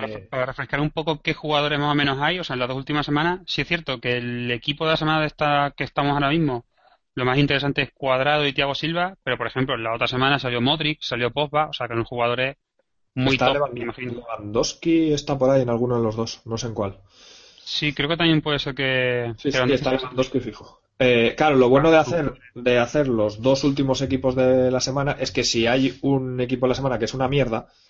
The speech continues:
Speaker 2: que lo ha habido, <laughs> eh,
Speaker 1: <laughs>
Speaker 2: pues tenéis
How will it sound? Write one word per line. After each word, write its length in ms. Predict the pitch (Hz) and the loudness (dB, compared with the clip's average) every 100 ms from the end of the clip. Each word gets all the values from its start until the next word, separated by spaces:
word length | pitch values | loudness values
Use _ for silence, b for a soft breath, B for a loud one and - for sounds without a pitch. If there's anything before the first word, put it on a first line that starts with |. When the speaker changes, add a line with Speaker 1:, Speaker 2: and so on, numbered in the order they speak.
| b b _ | b b _
Speaker 2:
que 100 | - | 0
lo 60 | 110 - | 2 2
ha 60 | |
habido, 380 | 123 123 117 - - - | 4 4 2 -2 -12 0
<laughs> 280 | 147 - _ | 0 0 _
eh, 680 | 120 110 107 104 104 104 107 B B B | 0 2 4 4 4 2 -8 B B B
Speaker 1:
<laughs> 280 | B _ | B _
Speaker 2:
pues 460 | - 120 110 107 107 | 2 4 6 4 4
tenéis 580 | 120 117 123 127 - | 0 2 0 0 -6